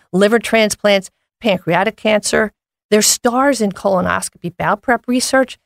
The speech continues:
celiac disease, motility disorders, and more. They're focused, dedicated, and genuinely good people. Through the years, I've worn several hats. Yes, I'm a physician,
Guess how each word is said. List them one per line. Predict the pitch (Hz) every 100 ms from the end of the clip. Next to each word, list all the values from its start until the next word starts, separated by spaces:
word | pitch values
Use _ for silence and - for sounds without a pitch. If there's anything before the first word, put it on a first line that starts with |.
| _
celiac | - 226 233 240 233
disease, | - 233 233 233 226 _ -
motility | 185 175 226 240 240
disorders, | 226 - 220 220 202 -
and | 196 202
more. | 202 262 - 127 _ _ _ _ _ _ _
They're | 180 165
focused, | - 196 214 285 294 - _ _ _ _ -
dedicated, | 196 190 - 190 180 175 - _ -
and | 165 151
genuinely | 190 190 196 196 196 185
good | - 175 170 165
people. | - 156 - 151 - _ _ _ _ _ _ _ _
Through | 285 330
the |
years, | 311 247 214
I've | 196
worn | 190 180
several | - - 185 170
hats. | 160 151 - - _
Yes, | 196 180 190 214
I'm | 208
a |
physician, | - 247 180 165 - 156